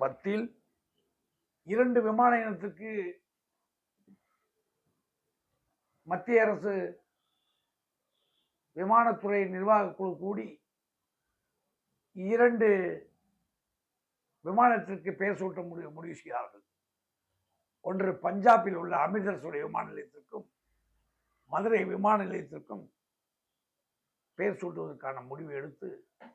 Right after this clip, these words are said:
இதற்கு பசுமன் முத்துராமலிங்க தேவர் சர்வதேச விமான நிலையம் என்ற பெயரும், பஞ்சாப் அமிர்தசரஸுக்கு சீக்கிய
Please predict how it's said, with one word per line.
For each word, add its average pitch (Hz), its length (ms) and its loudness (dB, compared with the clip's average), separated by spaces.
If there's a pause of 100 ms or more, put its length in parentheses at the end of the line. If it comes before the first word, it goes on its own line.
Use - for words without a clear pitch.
(760)
இதற்கு 175 340 -8 (100)
பசுமன் 180 380 -4
முத்துராமலிங்க 214 580 0 (120)
தேவர் 190 280 0 (540)
சர்வதேச 226 480 4
விமான 196 260 0
நிலையம் 180 220 -4
என்ற 156 200 -12
பெயரும், 180 380 0 (1200)
பஞ்சாப் 240 500 10 (180)
அமிர்தசரஸுக்கு 196 760 2 (2500)
சீக்கிய 254 380 2